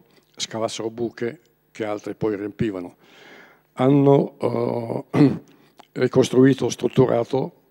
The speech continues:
centomila scuole, hanno, eh, ristrutturato, eh, eh, centinaia di migliaia di, eh, stra-, di chilometri di, eh, di strade, sia di strade asfaltate sia di strade, eh, sterrate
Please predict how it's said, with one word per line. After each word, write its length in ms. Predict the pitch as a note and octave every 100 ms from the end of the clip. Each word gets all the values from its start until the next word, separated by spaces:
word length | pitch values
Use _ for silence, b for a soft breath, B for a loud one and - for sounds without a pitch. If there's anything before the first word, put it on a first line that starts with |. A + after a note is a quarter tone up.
| _
centomila 460 | - C3+ B2+ B2 A#2
scuole, 440 | - C#3 B2 F#2 - _ _ _ b b b b b b _
hanno, 520 | - A#2+ B2 B2+ B2 -
eh, 540 | A2 B2 C3 - A#2
ristrutturato, 1600 | A#2+ - C3 - B2 B2+ B2 B2 B2+ - G#2+ A2+ G#2+ A2+ A#2 A#2+ - _ b b b _
eh, 40 |
eh, 500 | - C3 - B1+ C2 - - _ -
centinaia 640 | - B2 C3 C3 C#3+ D3
di 220 | - A2
migliaia 560 | A2+ A#2 A#2+ A#2+ A#2+ - -
di, 280 | A2 A2+ -
eh, 240 | - A2 -
stra-, 440 | - - G#2+ A2+ A2 A2+
di 120 | A2+
chilometri 520 | A#2 A#2+ B2 A#2 G#2
di, 200 | A2 G#2+
eh, 480 | - G#2+ G#2+ G#2+ G#2 -
di 120 | A2
strade, 480 | - A2+ A2+ G2 G2
sia 140 | A#2+
di 100 | G#2
strade 200 | F#2+ A2+
asfaltate 580 | G#2+ B2 A#2 A#2+ A2+ A2+
sia 160 | -
di 120 | G#2 G#2
strade, 460 | - G2+ G#2 G#2
eh, 140 | - -
sterrate 680 | - - G2 G2 G2+ G2 G2+